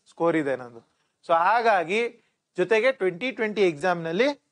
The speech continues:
ಕನ್ನಡ ಸಾಹಿತ್ಯದಲ್ಲಿ one of the highest scores. So ಹೀಗಿರೋದ್ರಿಂದ ನಾನು ಇಲ್ಲಿವರೆಗೂನು ನಾನು ಈ ಪ್ರೋಗ್ರಾಮ್ ಇದನ್ನ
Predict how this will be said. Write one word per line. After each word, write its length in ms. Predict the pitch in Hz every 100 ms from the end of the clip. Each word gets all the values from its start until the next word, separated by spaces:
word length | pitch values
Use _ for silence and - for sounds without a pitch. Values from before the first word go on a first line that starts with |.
| -
ಕನ್ನಡ 280 | 160 180
ಸಾಹಿತ್ಯದಲ್ಲಿ 540 | 202 180 165 151 156 233
one 200 | 247 165
of 160 | 170
the 400 | 151 233 262 -
highest 300 | 147 151 -
scores. 280 | - 131 - _ _ _ -
So 100 | 185
ಹೀಗಿರೋದ್ರಿಂದ 800 | 165 226 247 214 185 151 143 139 196 226 - _ _ _ _ _ _ _ 165
ನಾನು 180 | 202
ಇಲ್ಲಿವರೆಗೂನು 880 | 233 185 226 247 226 220 240 277 -
ನಾನು 260 | 175 170 190
ಈ 80 | 185
ಪ್ರೋಗ್ರಾಮ್ 480 | 180 190 196 208 196
ಇದನ್ನ 300 | 175 202